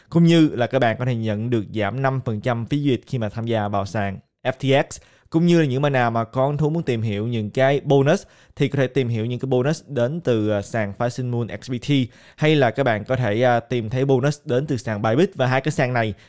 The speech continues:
các bạn có thể bấm vào cái nút màu vàng ở trên màn hình để tìm hiểu về group tín hiệu trade miễn phí, cũng như là những cái bonus tới những cái partner khác, như là các bạn, à, biết, cũng biết đến sàn Năm Roi, và chúng ta cũng đã biết sàn Ascendex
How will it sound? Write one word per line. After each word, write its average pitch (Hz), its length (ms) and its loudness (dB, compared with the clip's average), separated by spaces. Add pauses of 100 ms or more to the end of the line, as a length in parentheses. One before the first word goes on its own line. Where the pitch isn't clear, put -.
(120)
các 147 60 -4
bạn 131 160 0
có 135 60 0
thể 127 140 2
bấm 123 240 0
vào 117 220 4
cái 135 200 -4
nút 156 140 -2
màu 123 200 0
vàng 107 320 0
ở 104 80 -8
trên 120 160 -6
màn 113 120 -4
hình 107 260 -4
để 107 220 -2
tìm 113 260 -4
hiểu 104 280 -4
về 110 220 0
group 135 220 -6
tín 151 140 -2
hiệu 123 160 -2
trade 117 180 -2
miễn 107 200 -6
phí, 135 180 -2
cũng 160 160 2
như 151 200 4 (280)
là 120 180 -2
những 107 180 -4
cái 131 120 -2
bonus 131 400 2 (220)
tới 135 200 2
những 135 120 -4
cái 131 60 -4
partner 123 360 -2
khác, 156 260 -2 (280)
như 135 120 0
là 127 140 2
các 131 160 0
bạn, 110 280 0
à, 117 360 0 (160)
biết, 139 160 -8
cũng 135 120 -4
biết 156 160 2
đến 151 200 2
sàn 113 320 -4
Năm 120 160 -4
Roi, 135 280 4 (260)
và 123 140 -2
chúng 127 160 -8
ta 123 160 2
cũng 117 200 -8
đã 120 120 0
biết 147 260 0
sàn 117 220 -4
Ascendex 123 540 -4